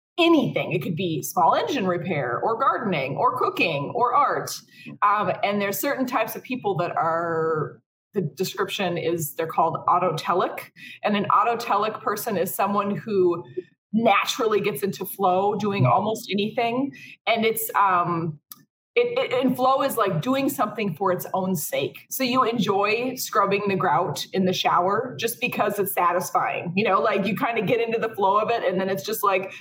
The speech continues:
"I'm in flow now," you know, like, that's an autotelic personality.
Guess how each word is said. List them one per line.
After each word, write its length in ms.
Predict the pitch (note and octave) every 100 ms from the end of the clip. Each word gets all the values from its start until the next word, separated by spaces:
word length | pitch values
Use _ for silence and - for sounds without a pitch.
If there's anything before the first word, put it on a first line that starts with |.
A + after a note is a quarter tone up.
| -
"I'm 160 | G#3+ G#3
in 160 | B3+
flow 260 | B3+ D#4+ F#4
now," 420 | B3 E3+ C3 - -
you 60 |
know, 200 | B3 G#3
like, 200 | A3 G#3
that's 200 | B3+ B3 -
an 60 |
autotelic 560 | G3+ G3 G3 G3+ G3 - _
personality. 580 | G#3 F#3 F#3 E3+ A2 -